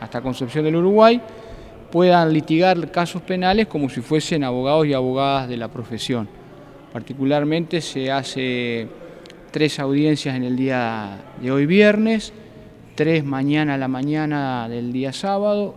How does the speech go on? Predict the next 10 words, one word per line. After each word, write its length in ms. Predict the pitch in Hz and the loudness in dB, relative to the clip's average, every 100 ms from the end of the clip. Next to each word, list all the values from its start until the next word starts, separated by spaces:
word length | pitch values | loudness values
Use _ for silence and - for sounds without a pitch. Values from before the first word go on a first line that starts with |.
| - | -10
y, 340 | 160 160 170 - - - - - 135 | -6 -4 -4 -6 -18 -20 -20 -14 -10
este, 360 | 120 - 131 | -8 -6 -6
por 220 | 120 143 | -2 -2
la 140 | 131 127 | 0 -2
tarde 400 | - 165 160 160 | 0 0 2 0
del 120 | 147 | 0
día 200 | 151 147 | 0 -2
sábado 340 | - 160 165 | -2 0 0
otras 320 | 156 147 120 - | 0 -2 -10 -10
tantas. 560 | 120 110 101 101 - | -6 -6 -6 -12 -16